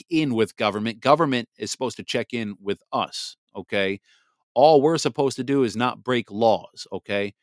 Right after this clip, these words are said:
We are responsible for making our own income. We are responsible for paying our own bills. We are responsible for feeding ourselves, and we are gonna be responsible for teaching our children. And yes, that also includes teaching our children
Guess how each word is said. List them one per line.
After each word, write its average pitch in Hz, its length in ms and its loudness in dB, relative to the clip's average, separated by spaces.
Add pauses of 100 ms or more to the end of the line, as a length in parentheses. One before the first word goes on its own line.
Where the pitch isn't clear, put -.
(280)
We 98 200 -2
are 110 120 2
responsible 110 580 -6
for 113 140 -8
making 117 280 -4
our 123 160 -2
own 135 140 0
income. 143 360 -2
We 139 120 -2
are 139 100 0
responsible 131 580 -6
for 131 120 -8
paying 135 320 -6
our 127 140 -4
own 127 160 -4
bills. 98 420 -6
We 101 220 -4
are 127 100 0
responsible 143 560 -4
for 147 180 -4
feeding 185 720 -4
ourselves, 107 680 -4
and 101 180 -8
we 98 180 -4
are 107 100 -2
gonna 113 200 -6
be 117 120 -4
responsible 104 580 -6
for - 260 -12
teaching 139 560 -6 (360)
our 101 140 -2
children. 104 640 -4 (500)
And 98 200 -4
yes, 110 260 2
that 117 140 0
also 110 320 2
includes 107 640 -2 (800)
teaching 131 520 -2 (200)
our 117 120 -2
children 104 560 -2